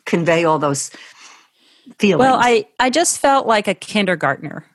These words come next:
Speaker 2: There was a steep learning curve ahead of me, and I really needed to learn how to write fiction. And I
Speaker 1: Mm-hmm.
Speaker 2: took classes. I took classes at my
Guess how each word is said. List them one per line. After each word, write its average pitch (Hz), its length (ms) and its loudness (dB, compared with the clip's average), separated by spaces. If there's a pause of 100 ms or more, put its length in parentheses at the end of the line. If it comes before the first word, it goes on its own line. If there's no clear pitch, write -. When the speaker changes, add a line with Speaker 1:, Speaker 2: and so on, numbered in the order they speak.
(180)
Speaker 2:
There 190 200 -2
was 170 160 0
a 151 100 -2
steep - 460 -6
learning 214 400 0
curve 170 260 -2
ahead 160 300 0
of 151 80 -2
me, 147 360 -4 (380)
and 170 180 -2
I 156 120 0
really 202 500 0
needed 180 400 -2
to 170 140 -4
learn 160 640 -2 (100)
how 156 300 0
to 156 100 -2
write 143 420 -4
fiction. - 680 -6
And 160 200 -2
I 165 140 0
Speaker 1:
Mm-hmm. 180 160 0
Speaker 2:
took 160 180 0
classes. - 760 -4 (260)
I 185 60 -6
took 185 200 -6
classes 170 440 -2
at 160 160 -2
my 147 280 -4